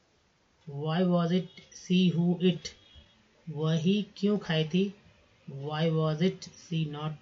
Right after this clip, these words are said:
eat? Why was it she who not eat?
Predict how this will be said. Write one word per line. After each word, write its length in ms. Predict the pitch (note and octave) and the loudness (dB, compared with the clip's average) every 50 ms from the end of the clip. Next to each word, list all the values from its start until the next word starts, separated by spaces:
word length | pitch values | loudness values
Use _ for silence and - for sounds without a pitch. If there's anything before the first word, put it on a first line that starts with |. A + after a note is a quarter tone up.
| _ _ _ - - - - - - - - - _ _ - - _ _ _ - - - - F3 | _ _ _ -20 -20 -20 -20 -20 -20 -20 -20 -20 _ _ -20 -20 _ _ _ -20 -20 -8 -2 0
eat? 140 | F3 D3+ - - - - - - C3+ | 0 0 -2 -6 -16 -20 -20 -18 -14
Why 220 | C3+ C#3+ D3 D#3 | -12 -8 -4 -2
was 300 | D#3+ D#3 D#3 D#3 D3+ D3+ | -2 0 0 -2 0 0
it 140 | F3+ F#3+ F#3+ | 0 0 0
she 380 | - - - E3+ E3 E3+ F3 D#3+ | -4 -6 -4 -2 0 0 0 -2
who 180 | D#3+ D#3+ D#3 D3+ D3 | -2 -2 -4 -4 -4
not 220 | D3 D3 D#3 D3+ | -6 -8 -6 -4
eat? 140 | F3+ D#3 D3+ | -4 -4 -4